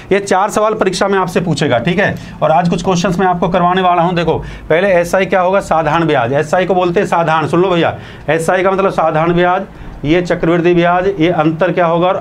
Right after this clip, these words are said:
amount मिश्र धन क्या होगा, चार बातें आपसे पूछेगा, ठीक है। तीन साल के लिए चार बातें आपसे पूछेगा, हाँ बहुत बढ़िया, बिल्कुल basic से, basic से है। देखो बेटा कुछ नहीं करना है, सबसे पहले तो rate जैसे percentage में इसको fraction में तोड़ दो, fraction में तोड़ दोगे तो क्या हो जाएगा, एक बटा दस हो जाएगा, Fraction में हो जाएगा एक बटा दस,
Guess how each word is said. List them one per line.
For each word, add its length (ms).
amount 420
मिश्र 260
धन 200
क्या 100
होगा, 180
चार 280
बातें 260
आपसे 220
पूछेगा, 380
ठीक 200
है। 120
तीन 220
साल 220
के 100
लिए 120
चार 200
बातें 240
आपसे 220
पूछेगा, 400
हाँ 340
बहुत 240
बढ़िया, 180
बिल्कुल 220
basic 320
से, 160
basic 320
से 140
है। 180
देखो 220
बेटा 160
कुछ 180
नहीं 140
करना 260
है, 120
सबसे 280
पहले 200
तो 120
rate 200
जैसे 200
percentage 520
में 100
इसको 200
fraction 320
में 120
तोड़ 180
दो, 120
fraction 300
में 120
तोड़ 160
दोगे 200
तो 80
क्या 140
हो 100
जाएगा, 240
एक 220
बटा 160
दस 200
हो 80
जाएगा, 260
Fraction 280
में 80
हो 80
जाएगा 220
एक 60
बटा 160
दस, 260